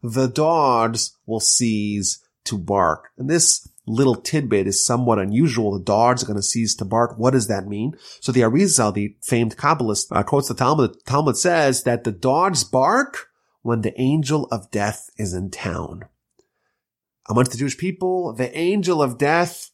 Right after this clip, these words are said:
is not going to be in town that night, and therefore the dogs are not going to bark, 'cause no one is going to die that night. My grandfather of blessed memory said a very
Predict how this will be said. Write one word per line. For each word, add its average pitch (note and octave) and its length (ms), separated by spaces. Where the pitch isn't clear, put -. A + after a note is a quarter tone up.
is A2+ 200
not D3 260
going D#3+ 240
to B2+ 120
be C3 160
in B2 80
town C#3+ 420
that A2+ 220
night, D3+ 500
and G#2+ 140
therefore G2 680
the A2 100
dogs A2 440
are A2 140
not F2+ 240
going F#2+ 240
to A#2+ 100
bark, C#3 380
'cause F#2+ 180
no A2+ 180
one A#2+ 240
is G#2 140
going G#2 280
to G#2 80
die G2 340
that F#2 280
night. E2 420
My C#3+ 160
grandfather D3 520
of G2 60
blessed A2+ 280
memory G#2+ 460
said B2+ 220
a A#2 60
very A2+ 840